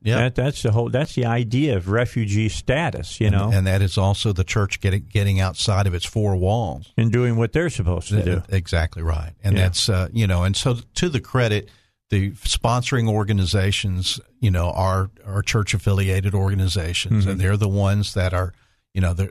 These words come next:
Speaker 1: they're putting their, their credibility, their name on the line. Of course, they are receiving some federal funds t-,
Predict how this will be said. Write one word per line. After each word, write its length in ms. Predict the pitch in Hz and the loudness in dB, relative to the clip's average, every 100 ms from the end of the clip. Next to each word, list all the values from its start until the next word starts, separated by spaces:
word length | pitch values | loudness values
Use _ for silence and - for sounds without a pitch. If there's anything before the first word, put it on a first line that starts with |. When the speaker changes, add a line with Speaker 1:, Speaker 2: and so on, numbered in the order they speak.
| 123 | -6
Speaker 1:
they're 420 | 110 92 92 85 - | -2 0 0 -4 -2
putting 260 | 117 98 95 | 0 2 2
their, 160 | 95 98 - | 2 0 -2
their 200 | - 101 | -4 -2
credibility, 720 | 98 - 98 87 92 92 95 | -2 0 0 0 -2 -2 -2
their 160 | 90 90 | -2 0
name 260 | 92 92 92 | 0 0 0
on 140 | 90 | 0
the 80 | 92 | 0
line. 440 | 92 85 87 87 | 0 0 0 -4
Of 460 | 82 _ _ _ - | -8 _ _ _ -4
course, 160 | 90 | -2
they 100 | - | 0
are 200 | 92 92 | 0 2
receiving 720 | 95 92 - 104 98 92 92 95 | 0 0 0 0 2 2 0 -2
some 280 | - 107 98 | -2 0 0
federal 380 | - 92 98 98 | 0 0 0 -2
funds 500 | - 98 92 85 - | 0 -2 -2 -4 -10
t-, 140 | - | -14